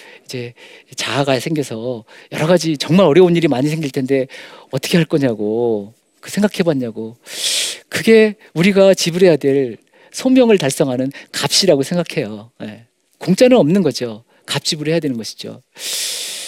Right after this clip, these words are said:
그 유럽이 옛날에는 크리스찬 국가가 아니었는데 서로마 제국이 기독교 국가였거든요.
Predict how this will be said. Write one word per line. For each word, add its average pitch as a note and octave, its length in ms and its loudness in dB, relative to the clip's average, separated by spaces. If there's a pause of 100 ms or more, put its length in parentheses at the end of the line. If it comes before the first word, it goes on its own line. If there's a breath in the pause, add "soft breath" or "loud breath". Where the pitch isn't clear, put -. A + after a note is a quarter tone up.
(320 loud breath)
그 D#3 220 -6
유럽이 G3+ 640 2 (560 soft breath)
옛날에는 F#3 600 2
크리스찬 A#3+ 320 0
국가가 - 240 -6
아니었는데 B2+ 720 0 (440 soft breath)
서로마 C4+ 380 4
제국이 D3+ 400 -2
기독교 E3+ 360 -4
국가였거든요. A#2+ 680 -6